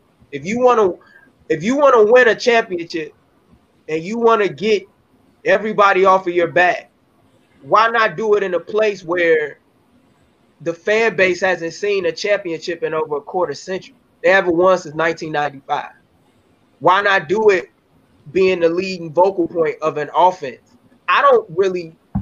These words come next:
like the, the Brooklyn fit or find it to be the most ideal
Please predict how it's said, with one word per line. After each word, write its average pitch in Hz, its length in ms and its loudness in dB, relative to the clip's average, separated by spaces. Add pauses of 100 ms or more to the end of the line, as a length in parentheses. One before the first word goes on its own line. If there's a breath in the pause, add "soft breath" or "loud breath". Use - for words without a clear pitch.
(720)
like 165 420 -2
the, 151 280 0
the 151 80 -8
Brooklyn 160 560 -8
fit 170 220 -6
or 160 80 -8
find 170 320 -2
it 165 80 -8
to 160 60 -6
be 165 140 -10
the 160 100 0
most 160 400 0
ideal 151 600 -4